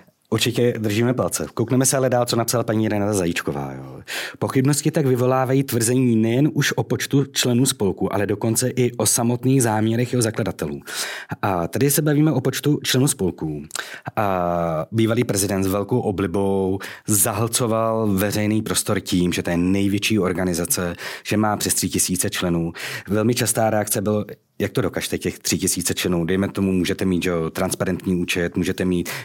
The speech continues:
vyžádat si souhlasy, dát jména členů na web." Těch variant je sp-, jako možností je spoustou, ale nebyla žádná. To znamená, my jsme teda byli v situaci, že bylo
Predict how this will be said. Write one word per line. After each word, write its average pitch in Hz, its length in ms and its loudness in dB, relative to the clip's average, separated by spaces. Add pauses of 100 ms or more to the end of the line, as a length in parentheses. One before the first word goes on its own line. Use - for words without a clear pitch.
vyžádat 92 420 0
si 101 60 0
souhlasy, 90 480 0
dát 90 220 -2 (480)
jména 101 380 2
členů 95 380 2
na 95 100 2
web." 87 220 -4 (260)
Těch 107 280 0
variant 113 300 0
je 120 60 -2
sp-, - 160 -4 (140)
jako 113 160 0
možností 110 420 2
je 117 60 4
spoustou, 107 460 0
ale 107 160 0
nebyla 107 260 0
žádná. 82 520 -2 (280)
To - 80 -6
znamená, 117 320 2
my 117 100 2
jsme 113 140 0
teda 110 180 0
byli 104 140 0
v 104 60 -2
situaci, 98 400 0
že 87 120 0
bylo 76 260 -6